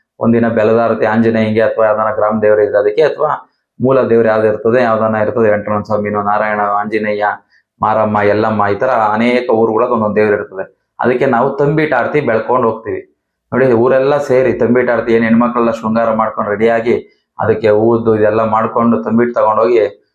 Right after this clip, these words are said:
ಆರತಿ ಬೆಳ್ಕೊಂಡು ಮನೆಗೆ ಬರ್ತೀವಿ. ನೋಡಿ, ಆ ತಂಬಿಟ್ನಲ್ಲಿ ಏನಿರ್ತದೆ, ಕಡಲೆ ಬೀಜ ಇರ್ತದೆ. ನೋಡಿ, ಆ ಅಕ್ಕಿ ಹಿಟ್ಟು ಇರ್ತದೆ. ನೋಡಿ, ಅದೆಲ್ಲ ಈ ದೇಹ ಏನಿರ್ತದೆ, ಎಣ್ಣೆ ಜಿಡ್ಡಿನ ಅಂಶ ಬೇಕಾಗಿರ್ತದೆ. ಈಗ ಈ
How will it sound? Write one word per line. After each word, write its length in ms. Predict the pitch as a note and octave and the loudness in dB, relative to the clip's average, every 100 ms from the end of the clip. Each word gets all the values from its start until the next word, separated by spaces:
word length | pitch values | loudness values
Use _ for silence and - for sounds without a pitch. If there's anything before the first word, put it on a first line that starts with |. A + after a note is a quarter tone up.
| _ - | _ -6
ಆರತಿ 260 | A2+ B2+ | -4 -2
ಬೆಳ್ಕೊಂಡು 380 | A2 G#2+ G#2+ B2 | 0 0 0 0
ಮನೆಗೆ 220 | G#2+ A2 | 0 0
ಬರ್ತೀವಿ. 480 | G#2+ G2+ G#2 G2 - - | -2 -2 -4 -8 -10 -2
ನೋಡಿ, 120 | A#2 | 0
ಆ 100 | A2 | 0
ತಂಬಿಟ್ನಲ್ಲಿ 640 | - A#2+ C#3+ D#3 D3+ C3 A#2+ | -2 -2 0 -2 -2 0 0
ಏನಿರ್ತದೆ, 420 | A#2+ A2 A2+ A#2 | 0 0 2 0
ಕಡಲೆ 260 | A#2 G#2+ A#2 | 0 0 0
ಬೀಜ 200 | A2 G#2+ | 0 0
ಇರ್ತದೆ. 460 | G#2+ G#2 G#2 G2+ G2 F#2+ - _ _ _ _ | 2 2 0 0 0 -2 -10 _ _ _ _
ನೋಡಿ, 420 | A2 A#2 A#2 - _ | -2 -2 -4 -14 _
ಆ 200 | G#2+ A2 | -2 0
ಅಕ್ಕಿ 220 | G#2+ - | -2 0
ಹಿಟ್ಟು 220 | A#2+ A#2 | 0 0
ಇರ್ತದೆ. 360 | G2+ - G2 G2 | -2 0 0 2
ನೋಡಿ, 180 | A2 A#2 | 0 0
ಅದೆಲ್ಲ 280 | A2 A2 C3 | 0 2 2
ಈ 320 | A#2 G#2+ G#2 | 2 0 2
ದೇಹ 200 | A2+ C3+ C3+ | 2 2 2
ಏನಿರ್ತದೆ, 500 | A#2 A#2+ A2+ A#2 A#2 | 0 0 0 0 2
ಎಣ್ಣೆ 300 | G#2 A2+ C3 | 2 2 0
ಜಿಡ್ಡಿನ 340 | A#2 A2+ A#2+ | 0 0 2
ಅಂಶ 160 | A2+ - B2 | 2 0 -2
ಬೇಕಾಗಿರ್ತದೆ. 580 | A#2 A#2 G#2+ - G2+ G2+ | 0 0 -2 -2 -2 -2
ಈಗ 80 | |
ಈ 280 | G2 G#2+ G#2+ | -2 -4 -4